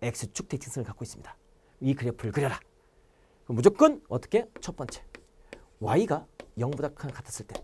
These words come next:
한 구간만 그려라. 그럼 이 그래프는 Y는 역시 에프엑스가 되는 겁니다. 그럼 그래프를 딱 그려주면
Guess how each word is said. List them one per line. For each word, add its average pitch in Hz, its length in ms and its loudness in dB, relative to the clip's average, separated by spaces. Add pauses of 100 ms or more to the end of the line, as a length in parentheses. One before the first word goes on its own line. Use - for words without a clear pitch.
한 226 260 -2
구간만 143 380 -2
그려라. 151 260 -8 (460)
그럼 127 140 -2
이 170 80 4
그래프는 160 440 6 (460)
Y는 135 340 4 (380)
역시 123 380 -2
에프엑스가 113 480 -6
되는 104 140 -8
겁니다. 98 280 -14 (1040)
그럼 107 140 -10
그래프를 139 260 4
딱 - 140 -4
그려주면 139 440 2